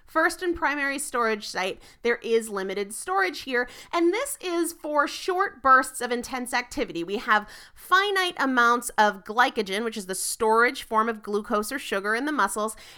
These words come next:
and it's reserved for short bursts of intense activity. So if you're a couch potato,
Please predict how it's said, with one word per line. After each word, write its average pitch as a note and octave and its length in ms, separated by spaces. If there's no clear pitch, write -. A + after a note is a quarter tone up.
and D4+ 120
it's D#4+ 200
reserved F4+ 580
for F#4+ 180
short C#4 460
bursts A#3 320
of A#3 80
intense A#3 400
activity. A3 560
So A#3 160
if A#3 100
you're D#4 140
a D#4+ 60
couch D5+ 340
potato, F#3+ 720